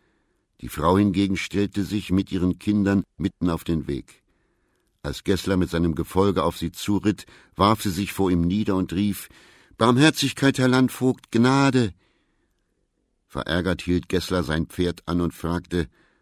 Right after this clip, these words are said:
„Was drängst du dich mir in den Weg? Zurück!“ Doch die Frau ließ sich nicht einschüchtern.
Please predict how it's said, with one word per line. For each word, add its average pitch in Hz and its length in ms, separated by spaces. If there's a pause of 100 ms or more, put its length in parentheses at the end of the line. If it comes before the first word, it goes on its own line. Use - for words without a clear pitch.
(100)
„Was 82 200
drängst 104 400
du 110 60
dich 95 200
mir 101 140
in 98 80
den 95 140
Weg? 104 420
Zurück!“ 107 560 (1300)
Doch 76 140
die 78 140
Frau 90 300
ließ 90 220
sich 87 180
nicht 87 280
einschüchtern. 76 680